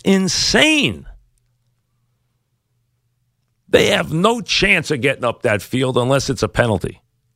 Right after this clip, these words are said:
against the defense they're gonna see. No chance. And here you have a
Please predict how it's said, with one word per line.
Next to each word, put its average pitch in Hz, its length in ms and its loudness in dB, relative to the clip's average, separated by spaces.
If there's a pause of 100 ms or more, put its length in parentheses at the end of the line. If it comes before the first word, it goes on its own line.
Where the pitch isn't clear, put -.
(1600)
against 120 340 0
the 123 100 0
defense 131 560 0
they're 117 120 0
gonna 104 200 0
see. 92 380 -6
No 160 540 -2 (200)
chance. - 560 0 (1300)
And 123 100 0
here 180 100 4
you 240 120 2
have 147 160 0
a 107 160 -2